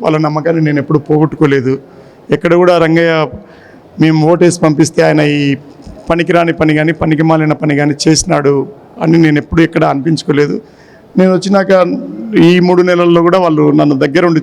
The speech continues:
చూశారు. వ్యక్తిత్వం ఏంటి, నే-, నేను ఎలా ఉన్నాను ఏంటి అనేది నాకు నమ్మకం ఉంది. పథకాలు ఉన్నాయి, జగనన్న శ్రమ ఉంది, జగనన్న బలం ఉంది, జన బలం ఉంది, నమ్మకంగా ఉన్నాను.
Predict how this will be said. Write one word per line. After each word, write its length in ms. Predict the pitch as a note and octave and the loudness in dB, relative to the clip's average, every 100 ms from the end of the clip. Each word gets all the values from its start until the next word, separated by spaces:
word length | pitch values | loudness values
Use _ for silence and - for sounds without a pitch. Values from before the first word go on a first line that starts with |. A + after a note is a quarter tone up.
| D#3+ | 0
చూశారు. 420 | C3+ C#3 B2+ C#3+ - - - - - - - - | 0 -2 -2 -6 -14 -20 -20 -20 -20 -20 -20 -2
వ్యక్తిత్వం 500 | D#3+ E3 E3+ E3+ D#3+ | 0 0 0 2 2
ఏంటి, 280 | D3+ D#3 D3 | 2 0 0
నే-, 160 | C#3+ | 0
నేను 260 | D3 D#3 D3+ | 2 2 2
ఎలా 180 | D3 D#3 | 2 0
ఉన్నాను 320 | D3 C#3+ C#3 | 0 0 0
ఏంటి 260 | C3+ B2+ C3 | 0 -2 -4
అనేది 240 | C3+ F#3+ - - | -6 -8 -8 -4
నాకు 180 | E3+ E3 | -2 0
నమ్మకం 420 | E3 F#3 F3 D3+ | 0 0 -2 -4
ఉంది. 280 | C#3+ C#3+ F3 - - - - - D3+ | -2 -4 -4 -16 -20 -20 -20 -4 -4
పథకాలు 400 | D#3 D3+ E3 D#3 | -2 -2 0 2
ఉన్నాయి, 280 | D3+ C#3+ - - - _ - B3+ F#3 E3 | 0 -2 -6 -16 -20 _ -16 -12 -10 -2
జగనన్న 420 | D#3+ E3 E3 D#3 | 0 0 0 0
శ్రమ 300 | - D3+ D#3 | 0 0 2
ఉంది, 380 | C#3+ C3+ C3 - - | 2 2 0 -2 -4
జగనన్న 440 | D#3+ E3+ F3 F3 | -2 0 0 0
బలం 360 | D3+ D#3+ E3 D#3 | 0 0 0 0
ఉంది, 320 | D#3 F3 - - - - | 0 0 -2 -8 -20 -10
జన 240 | D3+ E3 E3+ | -2 0 0
బలం 340 | D#3 D3+ C#3 | 0 -2 -2
ఉంది, 320 | C3 B2 C#3 - - - - - | -4 -6 -8 -12 -20 -20 -20 -2
నమ్మకంగా 440 | F#3+ F#3+ F3 E3+ C#3 | 0 0 -2 -2 -2
ఉన్నాను. 320 | B2 A2+ | -4 -4